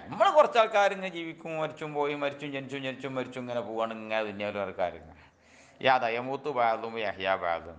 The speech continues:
ബിഅൻ യ-, യുവൽ-, യുവലദു, ഏ? അവർ പ്രസവിക്കപ്പെടൽ കൊണ്ട്. അതാണ് ജീവിക്കുക എന്ന് പറഞ്ഞാൽ. അപ്പൊ എങ്ങനെ?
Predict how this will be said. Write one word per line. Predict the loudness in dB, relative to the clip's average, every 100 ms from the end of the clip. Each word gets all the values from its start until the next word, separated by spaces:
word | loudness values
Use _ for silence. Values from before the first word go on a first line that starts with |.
| -6
ബിഅൻ | 0 0 0 -6 -6
യ-, | -2 -2 -4 -12 -10
യുവൽ-, | -6 -2 -2 -2 -8 -6 -4 -4 -6 -18 -20 -6
യുവലദു, | -2 2 4 4 2 -6 -10 -20 _ _ _ -6
ഏ? | 0 0 0 -2
അവർ | 4 4
പ്രസവിക്കപ്പെടൽ | 2 -4 -6 -4 -2 -2 -2
കൊണ്ട്. | -4 -4 -6 -10 -18 _ _ _ _ _ _ -20 _ -4
അതാണ് | 4 6 6
ജീവിക്കുക | 0 -6 -8 -6
എന്ന് | -4 -2
പറഞ്ഞാൽ. | -4 -4 -4 -6 -10 -20 _ -20 -20 -12 0
അപ്പൊ | 2
എങ്ങനെ? | 2 2 -2